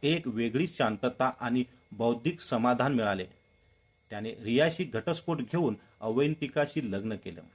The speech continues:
अवंतिकाच्या स्टुडिओमध्ये तो तासनतास तिच्यासोबत घालू लागला. तिच्या कलाकृती समजून घेऊ लागला. पण हळूहळू त्याला जाणवले की अवंतिका तिच्या कलेत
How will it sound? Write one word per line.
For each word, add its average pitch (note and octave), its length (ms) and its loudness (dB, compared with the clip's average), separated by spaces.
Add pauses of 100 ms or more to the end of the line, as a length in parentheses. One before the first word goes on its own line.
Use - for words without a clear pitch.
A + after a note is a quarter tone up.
(840)
अवंतिकाच्या E3+ 800 2
स्टुडिओमध्ये A#2 680 0
तो C#3 380 -4
तासनतास C#3 720 0
तिच्यासोबत A2+ 640 -2
घालू G2 240 -8
लागला. F2 300 -10 (800)
तिच्या A2 300 -8
कलाकृती D#3 760 0 (160)
समजून F3 320 2
घेऊ G#2+ 160 -2
लागला. F2+ 280 -6 (1040)
पण D3 260 2
हळूहळू C#3 380 4
त्याला A#2+ 420 4 (120)
जाणवले A#2+ 380 2
की B2+ 320 -4 (380)
अवंतिका B2+ 800 0 (160)
तिच्या G#2+ 340 -2
कलेत B2 460 2